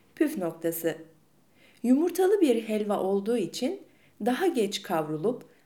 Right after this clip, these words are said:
altın sarısı renk alacaktır. Orta ateşte sürekli karıştırarak kavurmaya devam ediniz. Eriyen tereyağını soğutması ve yumurtanın kesilmesini önlemesi için mutlaka soğuk süt kullanın.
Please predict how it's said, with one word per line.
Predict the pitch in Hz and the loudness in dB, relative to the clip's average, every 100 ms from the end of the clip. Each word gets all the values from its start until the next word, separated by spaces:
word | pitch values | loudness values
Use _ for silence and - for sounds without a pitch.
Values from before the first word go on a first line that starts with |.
| - | -4
altın | 220 254 320 403 | 0 0 0 -4
sarısı | - 247 240 277 | 2 2 2 0
renk | 233 196 - | 0 0 -2
alacaktır. | 165 156 156 151 - 165 - - - _ _ - _ - | -2 -2 -2 -4 -4 -6 -6 -10 -20 _ _ -20 _ 4
Orta | 254 285 359 | 4 4 2
ateşte | 320 233 196 - 170 160 | 2 2 0 2 0 0
sürekli | - 339 339 330 220 | 0 2 2 0 -4
karıştırarak | 233 220 220 247 240 175 185 | -2 -2 0 2 2 0 -2
kavurmaya | 220 190 190 208 262 262 | -4 -2 -2 -2 -2 0
devam | 208 202 170 156 | 0 0 0 -2
ediniz. | 156 151 147 - - _ _ _ _ 247 | -2 -4 -4 -8 -14 _ _ _ _ 4
Eriyen | 277 330 320 330 | 6 4 2 2
tereyağını | 330 311 302 220 185 | 4 4 4 2 0
soğutması | 180 220 208 208 196 196 196 240 370 - _ 226 | -2 -2 -2 -2 -2 -2 0 -2 -2 -10 _ -2
ve | |
yumurtanın | 233 247 262 262 254 247 | 2 4 4 2 2 2
kesilmesini | 240 262 247 247 247 247 240 247 | 2 0 2 2 2 2 2 2
önlemesi | 226 220 233 247 262 254 | 2 2 2 2 2 -2
için | - 180 170 - _ _ | -2 -6 -6 -14 _ _
mutlaka | 269 392 - 254 247 269 320 - | 0 0 2 0 2 -2 -2 -2
soğuk | - 294 262 - | 0 0 0 -2
süt | 175 170 | -4 -4
kullanın. | - 175 170 156 | -2 2 2 0